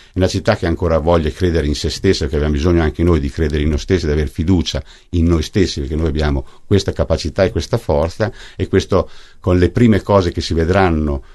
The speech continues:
probabilmente già da quest'anno, eh, insomma, speriamo di, eh, iniettare questa fiducia in noi, insomma, perché noi siamo gente capace, brava gente, l'abbiamo sempre dimostrato e credo che lo dimostreremo anche domani.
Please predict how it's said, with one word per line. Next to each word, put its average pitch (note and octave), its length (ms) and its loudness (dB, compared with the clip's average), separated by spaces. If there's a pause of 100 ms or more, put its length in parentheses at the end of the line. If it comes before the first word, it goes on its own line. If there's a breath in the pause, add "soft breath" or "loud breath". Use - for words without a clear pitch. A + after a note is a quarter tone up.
probabilmente D#2+ 600 0
già G#2 140 2
da F#2 160 0
quest'anno, F#2+ 880 0
eh, D#2 120 -2
insomma, D#2 280 -2
speriamo F#2 480 2
di, D#2+ 280 0 (280 loud breath)
eh, D#2+ 340 0
iniettare F#2+ 600 4
questa F#2 360 0
fiducia G#2+ 420 2
in G2+ 100 8
noi, E2 260 4
insomma, D2+ 340 -6
perché F2 200 -4
noi A2 100 4
siamo E2 240 -2
gente F#2 260 0
capace, G2 500 -2
brava E2+ 280 0
gente, F#2 340 0
l'abbiamo D2+ 220 -4
sempre E2 280 -2
dimostrato D#2 720 -2 (260 loud breath)
e - 80 -8
credo F2 260 0
che - 80 -4
lo D#2+ 80 2
dimostreremo D#2+ 640 0
anche D2+ 240 -2
domani. C2 440 -6